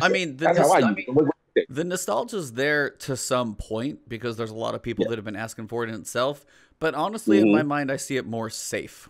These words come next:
Speaker 1: than nostalgic.
Speaker 2: Absolutely.
Speaker 1: I was
Speaker 2: But
Speaker 1: like,
Speaker 2: here's the
Speaker 1: because
Speaker 2: thing.
Speaker 1: you have a three v three mode based around this,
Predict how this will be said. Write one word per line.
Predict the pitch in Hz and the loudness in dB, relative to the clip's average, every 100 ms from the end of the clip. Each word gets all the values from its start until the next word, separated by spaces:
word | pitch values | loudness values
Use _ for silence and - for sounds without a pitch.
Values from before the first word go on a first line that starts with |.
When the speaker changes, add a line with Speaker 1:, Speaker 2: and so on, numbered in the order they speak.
| - | -16
Speaker 1:
than | 107 110 98 | -10 -8 -8
nostalgic. | - 101 78 - - _ - _ _ _ _ _ 269 | -8 -6 -6 -10 -18 _ -20 _ _ _ _ _ 0
Speaker 2:
Absolutely. | 349 - 311 302 440 440 120 95 | 2 0 -2 4 6 6 6 6
Speaker 1:
I | 151 | 6
was | 196 | 8
Speaker 2:
But | |
Speaker 1:
like, | - | 8
Speaker 2:
here's | 247 | 6
the | 190 | 2
Speaker 1:
because | - 240 | 4 6
Speaker 2:
thing. | 208 | 6
Speaker 1:
you | 190 | 4
have | 208 185 | 0 -2
a | 135 | -4
three | - 110 120 | -6 -6 -4
v | 135 | -4
three | 151 156 | -4 -4
mode | 127 127 131 110 | -2 0 -2 -4
based | 104 120 131 | -8 -6 -6
around | 127 139 | -4 -4
this, | 151 147 | -4 -6